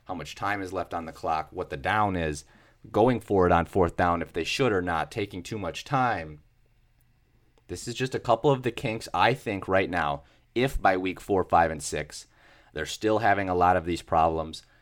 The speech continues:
They're, say it's week six and they're two and four or they're three and three and it's because of a lot of these problems still going on, that's when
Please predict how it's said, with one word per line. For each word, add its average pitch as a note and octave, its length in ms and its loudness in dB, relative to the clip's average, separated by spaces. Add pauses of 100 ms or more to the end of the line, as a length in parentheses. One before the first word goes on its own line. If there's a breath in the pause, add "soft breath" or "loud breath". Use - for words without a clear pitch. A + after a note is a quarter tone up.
(160 soft breath)
They're, D2+ 420 -6 (100)
say G2 200 -4
it's F2+ 120 -4
week F2+ 200 -6
six - 340 -2
and D#2+ 220 -8
they're D2 140 -4
two A2 260 -6
and F2+ 140 -10
four F2+ 340 0
or E2 180 -2
they're D2+ 120 -4
three F#2 320 -6
and D2 120 -8
three A#2 440 -4
and E2+ 140 -6
it's D#2 100 -10
because G2+ 400 -2
of G2+ 160 -2
a D2 60 -6
lot G2 200 8
of F#2+ 60 -4
these F#2+ 140 -4
problems F#2+ 340 4
still F#2 180 -2
going E2+ 220 -2
on, F#2+ 300 0 (580 soft breath)
that's F#2+ 420 2
when E2 420 -2